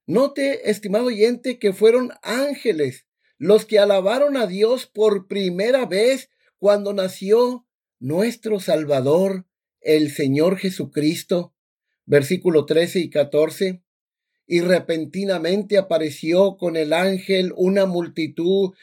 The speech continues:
de las huestes celestiales que alababan a Dios y decían: 'Gloria a Dios en las alturas,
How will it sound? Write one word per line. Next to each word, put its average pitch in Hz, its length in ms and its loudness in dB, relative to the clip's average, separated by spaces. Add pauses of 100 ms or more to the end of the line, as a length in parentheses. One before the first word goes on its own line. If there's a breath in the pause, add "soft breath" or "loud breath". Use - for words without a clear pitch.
(160 soft breath)
de 160 160 0
las 175 140 2
huestes 185 580 -2
celestiales 180 880 -4
que 170 160 -2
alababan 165 540 2
a 151 100 2
Dios 170 420 -2
y 170 60 -8
decían: 180 720 -2 (640)
'Gloria 247 640 0
a 240 40 -6
Dios 226 720 -6
en 185 220 0
las 185 200 -2
alturas, 220 800 -2